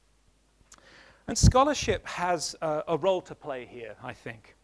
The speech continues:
I've been working, uh, recently on the influence, uh, of right-wing think tanks on government policies in Britain, which is an enormous influence. Uh, I don't know if they, think tanks exist, uh, in Lebanon, but, uh, in the U K they are,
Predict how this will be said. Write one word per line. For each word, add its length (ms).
I've 160
been 140
working, 640
uh, 320
recently 720
on 260
the 120
influence, 640
uh, 220
of 180
right-wing 460
think 300
tanks 320
on 120
government 420
policies 540
in 80
Britain, 380
which 180
is 100
an 100
enormous 460
influence. 540
Uh, 60
I 120
don't 120
know 200
if 140
they, 180
think 200
tanks 280
exist, 380
uh, 140
in 160
Lebanon, 460
but, 200
uh, 240
in 120
the 80
U 160
K 280
they 180
are, 200